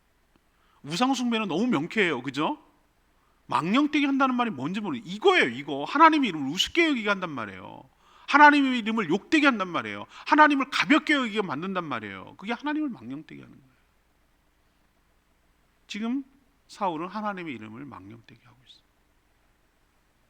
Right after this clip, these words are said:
하나님의 이름을 들먹인다고 훌륭한 맹세가 아닙니다. 우리는 우리의 한 약속을 지킬 수 있는 능력자가 못 돼요.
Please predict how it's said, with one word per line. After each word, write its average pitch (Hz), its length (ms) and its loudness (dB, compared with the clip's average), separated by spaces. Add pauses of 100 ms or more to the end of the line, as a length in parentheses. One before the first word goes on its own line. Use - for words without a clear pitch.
(460)
하나님의 156 440 -2
이름을 131 360 -8
들먹인다고 147 640 -6
훌륭한 170 320 -8
맹세가 117 380 -12
아닙니다. 104 420 -20 (400)
우리는 127 480 -12 (300)
우리의 160 260 -6
한 214 240 -12
약속을 156 400 -14
지킬 - 300 -12
수 - 100 -8
있는 180 160 -12
능력자가 160 500 -10
못 120 220 -16
돼요. 170 180 -20